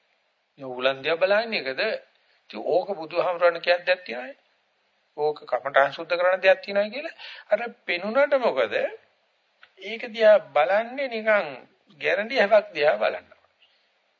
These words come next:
බලුවමනයක් දිහා බලනවා. කවදා හරි මේකට සම්පූර්ණ සාදර වෙච්ච දවසේ මේ පේන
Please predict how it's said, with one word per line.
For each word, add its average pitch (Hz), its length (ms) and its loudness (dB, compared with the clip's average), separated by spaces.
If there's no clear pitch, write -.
බලුවමනයක් 208 720 0
දිහා 170 280 -2
බලනවා. 110 560 -4
කවදා 226 540 4
හරි 175 320 2
මේකට 220 560 -4
සම්පූර්ණ 220 880 -4
සාදර 196 380 2
වෙච්ච 175 260 -6
දවසේ 147 560 0
මේ 139 180 -12
පේන 127 400 -4